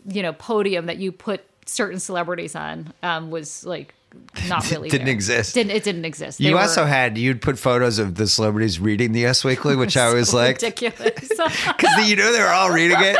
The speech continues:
Speaker 2: They're all pretending they don't care, but they're all reading it in the
Speaker 1: Okay.
Speaker 2: hair salon or something.
Speaker 1: The greatest moment, the whole greatest sort of meta moment of the Affleck J Lo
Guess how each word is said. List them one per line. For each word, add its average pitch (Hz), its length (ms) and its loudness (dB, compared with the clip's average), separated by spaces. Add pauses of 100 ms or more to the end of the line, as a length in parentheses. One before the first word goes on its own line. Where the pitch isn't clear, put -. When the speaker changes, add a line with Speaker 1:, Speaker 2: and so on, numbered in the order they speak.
Speaker 2:
They're 156 100 4
all 160 120 4
pretending 156 420 0
they 147 140 2
don't 139 200 2
care, 139 280 4
but 143 160 2
they're 131 140 4
all 127 160 4
reading 127 280 2
it 135 100 2
in 131 100 -2
the 120 160 2
Speaker 1:
Okay. 110 160 0
Speaker 2:
hair 135 180 2
salon 127 340 -2
or 131 60 -2
something. 143 280 -4
Speaker 1:
The 269 60 2
greatest 254 500 0
moment, 196 320 -2
the 226 60 -2
whole 240 100 -4
greatest 233 360 0
sort 220 140 -2
of 196 120 -6
meta 202 280 0
moment 185 380 -6
of 175 180 -8
the 185 60 0
Affleck 180 760 -4
J 185 280 -2
Lo 165 460 -6